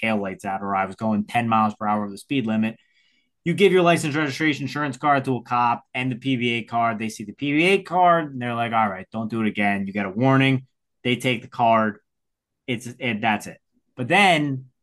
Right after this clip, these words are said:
the P B A was like, "All right, well, now you could buy family member cards, and there's no limit on them. You just have to pay for 'em." So now you can just buy as many as you want,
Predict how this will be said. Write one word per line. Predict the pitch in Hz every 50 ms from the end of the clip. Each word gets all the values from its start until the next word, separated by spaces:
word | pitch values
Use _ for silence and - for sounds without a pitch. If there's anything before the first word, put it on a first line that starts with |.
| _ _ _ _ -
the | 131 131
P | 110 110 131 151 156
B | 135 139 135
A | 135 135
was | 131 127 120
like, | 123 123 120
"All | 131 135 131
right, | 123 110 104 98 107
well, | 117 113 117
now | 131 135
you | 143 143
could | 127 131 110
buy | 131 127 120
family | - - - 147 170 190 180 151 131 117
member | 113 110 107 101 98 98
cards, | _ - 104 98 95 95 101 104 104 - - - _ _ _ _ _ _ _ _ _ _ _ _ _ _ _ _ _ _ -
and | 117 113 113 110 110 110 110 107 107 104 - - -
there's | 123 117 104
no | 131 147 147 139
limit | 151 170 147 143 123
on | 113 101 98 95
them. | 95 98 107 107 113 _
You | - 127
just | 120 117
have | 131 127 131
to | 120
pay | - 156 147 127
for | - - - - _ _ _ _ _ _ _ _ -
'em." | 466 - - - _ _ _ _ _ _ _ _
So | - - 185 180 135 104 101 120 120 - _ _ _ _ _ _ _ _ _ _ _ _ -
now | 135 139
you | 143 147 127
can | 135 131
just | 113 92 90
buy | - 131 135 147 151 147
as | 139 131
many | 135 147 143 143 139 131
as | 120
you | 117 123
want, | 151 170 151 123 120 120 123